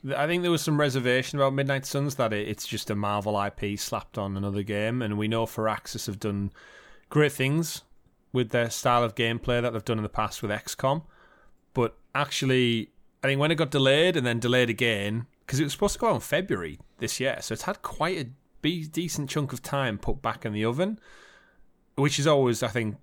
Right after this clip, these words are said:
sometimes worrying. And then they've, they've o-, almost overly spoke about it, where I feel like I got fed up of seeing Midnight Suns material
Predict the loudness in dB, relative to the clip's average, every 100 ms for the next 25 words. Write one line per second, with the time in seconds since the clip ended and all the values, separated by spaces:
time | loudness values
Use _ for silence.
0 | -14 -4 -2 0 -2 0 2 2 0 -2
1 | -2 -2 -2 -4 -6 -4 -2 -2 -2 0
2 | 2 2 2 0 -2 0 0 2 0 0
3 | 0 2 2 2 2 2 2 0 2 0
4 | 0 0 -2 -2 -2 0 2 6 6 4
5 | 0 0 2 0 0 -4 -4 -4 -4 -4
6 | -6 -4 0 2 2 0